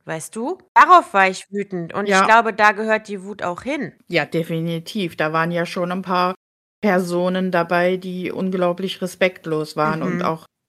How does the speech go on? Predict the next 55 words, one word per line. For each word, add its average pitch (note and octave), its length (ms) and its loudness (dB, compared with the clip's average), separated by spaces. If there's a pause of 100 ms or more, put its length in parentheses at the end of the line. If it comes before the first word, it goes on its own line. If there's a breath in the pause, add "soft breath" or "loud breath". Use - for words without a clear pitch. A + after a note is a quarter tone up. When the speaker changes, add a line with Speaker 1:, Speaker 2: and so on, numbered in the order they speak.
Speaker 2:
Versprechungen, F#3 960 -2
äh, F3 380 -2
dir F3+ 180 -4
gegenüber F3+ 540 -4
geäußert F3 580 -2
haben, F3 280 -4
die F#3 120 -6
sie F#3 160 -2
nie G3+ 140 2
erfüllt G#3+ 420 -4
haben. D3+ 320 -10 (100)
Speaker 1:
Ja. A3 160 2 (1120 soft breath)
Speaker 2:
Also, D#3 400 -10
Speaker 1:
Ja, D#4+ 200 6
und E4+ 100 0
selbst - 460 -4 (100)
Speaker 2:
da E3+ 220 8
denke D#4+ 340 4
ich C4 160 0
auch, D4 220 10
dass E4 180 6
so D#4 60 4
eine C#4+ 240 6
Wut C4 180 0
an-, D4 240 2
a-, - 260 0
angebracht F#3+ 760 0
ist. D#3+ 220 -6
Also, E3 200 -4
dass E3+ 200 -2
man F#3 220 0
da E3+ 320 4
diese G#3+ 460 -4
Wut G#3+ 260 -4
auch G#3+ 420 0
ausleben F#3 720 4
sollte, E3+ 460 2
aber G3 240 0
halt F#3+ 160 2
in F#3+ 60 0
einem F#3+ 140 -2
positiven G#3+ 640 -4
Rahmen F#3 320 0
umändern F3 560 -2
sollte, E3 340 0
wie G3+ 140 -6
zum G#3+ 180 -2
Beispiel E3 340 -2
für E3+ 200 -4
sich E3 220 -6
einzustehen E3+ 640 -4
und E3 180 -10
Grenzen E3+ 520 -6
zu F3 180 -18
ziehen. F#3 580 -8